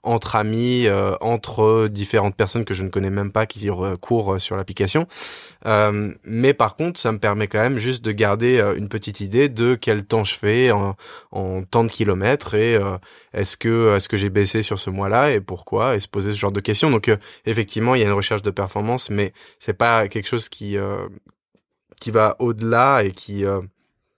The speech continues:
et qui entraîne des effets néfastes, euh, et, euh, notamment ce, cette anxiété que, euh, certaines personnes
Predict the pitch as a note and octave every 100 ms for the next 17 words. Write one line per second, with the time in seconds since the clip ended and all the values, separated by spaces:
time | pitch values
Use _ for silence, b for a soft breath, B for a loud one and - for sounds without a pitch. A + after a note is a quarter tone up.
0 | _ _ - - B2 B2+ A2 G#2 A#2+ A#2+
1 | A2 G2+ G2 G#2 G2+ G2 A2 A2+ B2 -
2 | - G2 G2 - B B - A2+ G#2 G2
3 | G2+ G2 G2 A2 A2+ - F#2+ F#2 - -
4 | G#2+ - A2 G2 A#2 G#2+ G2+ G2+ G2 F#2+
5 | G2 G2 G2 G2 - G2